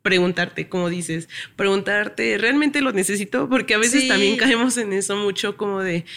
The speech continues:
Speaker 1: de ya, lo necesito ahora, y si no lo tengo, es que ya no estoy a la
Speaker 2: Claro.
Speaker 1: moda, ¿no?
Speaker 2: Sí, y es que es eso, o sea, también caemos en esta cultura del consumismo donde vemos algo y lo queremos, ¿no? O dices, "Ay, lo necesito ya",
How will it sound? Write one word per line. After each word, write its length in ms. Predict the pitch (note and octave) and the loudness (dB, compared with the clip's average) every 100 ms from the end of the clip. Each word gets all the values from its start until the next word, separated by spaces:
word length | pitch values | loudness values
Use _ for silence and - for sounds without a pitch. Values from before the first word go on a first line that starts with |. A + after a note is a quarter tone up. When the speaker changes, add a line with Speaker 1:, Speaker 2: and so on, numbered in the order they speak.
| - | -8
Speaker 1:
de 160 | G#3+ G#3+ | -4 0
ya, 180 | C4+ C#4 | 2 2
lo 120 | B3+ | 2
necesito 480 | B3 A#3 B3 C#4 C#4+ | 0 0 -2 0 0
ahora, 420 | C#4 C4+ B3+ A#3 | 0 0 0 0
y 100 | A#3+ | 2
si 100 | C4 | 2
no 160 | C4 | 2
lo 140 | C#4 C#4 | 2 0
tengo, 420 | C4 C4 C4 A#3+ | -2 -2 -2 0
es 160 | A#3+ - | -2 -2
que 140 | A#3+ | -4
ya 180 | A#3 A#3 | -2 0
no 100 | A#3 | 2
estoy 200 | A#3 A#3 | 2 4
a 120 | A#3 | 2
la 80 | G#3 | 2
Speaker 2:
Claro. 80 | G3 | 0
Speaker 1:
moda, 360 | F3+ E3+ - | -2 -4 -6
¿no? 100 | - | -4
Speaker 2:
Sí, 300 | C#4 D#4+ E4 | 0 2 2
y 80 | D#4 | 0
es 120 | E4+ | -2
que 100 | - | -4
es 80 | E4 | -6
eso, 260 | F4 B3+ F#3+ | -6 -8 -10
o 40 | |
sea, 140 | G#3+ | -8
también 340 | A3 A#3 C4+ C#4+ | -6 -2 -2 -2
caemos 360 | D#4 D4+ D4+ | -2 -2 -4
en 140 | C#4 A#3+ | -4 -6
esta 220 | A#3 B3+ | -8 -12
cultura 460 | - B3+ C4 A#3 A3 | -8 -8 -6 -6 -6
del 160 | G#3 | -6
consumismo 720 | A3 A3+ C#4 D4 C#4+ B3+ B3 | -8 -6 -4 -2 -2 -2 -4
donde 260 | B3+ A3 G3+ | -4 -8 -8
vemos 320 | A3 C4 C4+ | -6 -6 -6
algo 180 | B3+ C4+ | -6 -6
y 40 | |
lo 120 | G#3 | -8
queremos, 520 | - E3+ G#3+ F#3+ F3+ - | -10 -8 -6 -6 -12 -20
¿no? 240 | F#3 B3 | -16 -12
O 60 | A3 | -12
dices, 360 | G3+ F#3 F#3 B3 | -14 -18 -8 -4
"Ay, 200 | B3+ A#3 | -2 -4
lo 80 | |
necesito 520 | G#3 G#3 - A#3 A3+ C4 | -8 -12 -14 -12 -8 -6
ya", 200 | A3+ | -4